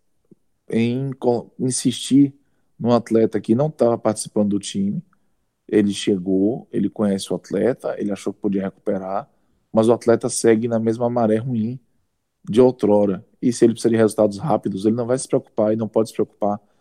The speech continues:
em recuperar quem quer que seja. Ele tem que colocar quem tá melhor. Então, ao votar em Cleison, eu acabo também colocando ali uma carga de cobrança em cima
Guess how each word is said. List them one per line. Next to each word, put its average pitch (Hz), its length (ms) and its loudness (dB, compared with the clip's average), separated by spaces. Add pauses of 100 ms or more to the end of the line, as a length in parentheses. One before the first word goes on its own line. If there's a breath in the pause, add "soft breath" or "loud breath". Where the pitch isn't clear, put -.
(220)
em 110 120 -2
recuperar 104 480 2
quem 104 140 -8
quer 107 140 -2
que - 100 -18
seja. 95 200 0
Ele 92 80 -2
tem 107 100 -6
que - 40 -10
colocar 110 300 0
quem 110 140 -8
tá 117 120 0
melhor. 104 340 -2 (1000)
Então, 98 720 -2 (260)
ao 107 240 4
votar 110 460 2
em 104 80 0
Cleison, 107 640 2
eu 92 60 -2
acabo 101 360 -2
também 104 480 0 (540)
colocando 110 520 2
ali 107 140 2
uma 110 440 -2
carga 110 400 0
de 107 80 -2
cobrança 107 600 0
em - 20 -8
cima 104 460 -6